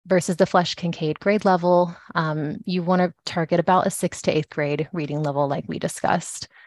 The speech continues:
So, you know, that's, that's one way to look at it. Um, I will say readability, you know, formula, they have limitations. So those usually are based around things like,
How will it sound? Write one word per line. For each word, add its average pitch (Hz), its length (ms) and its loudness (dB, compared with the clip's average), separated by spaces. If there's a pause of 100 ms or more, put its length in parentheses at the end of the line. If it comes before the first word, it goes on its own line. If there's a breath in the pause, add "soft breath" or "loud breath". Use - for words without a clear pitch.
(240 soft breath)
So, 160 480 2 (140)
you 170 120 0
know, 156 100 2
that's, - 300 0
that's - 260 2
one 180 200 2
way 160 160 0
to 143 80 0
look 135 220 -4
at 139 140 0
it. 147 180 0 (180)
Um, 156 300 0
I 185 60 2
will 208 160 4
say 220 340 4
readability, 175 560 2 (200)
you 175 120 -4
know, 160 80 -4
formula, 165 500 4
they 165 140 4
have 160 300 0
limitations. 165 840 -2
So 156 420 2 (380 loud breath)
those 180 360 4 (160)
usually 190 500 2
are 185 80 6
based 165 320 0
around 156 280 2
things 156 300 -2
like, 147 320 0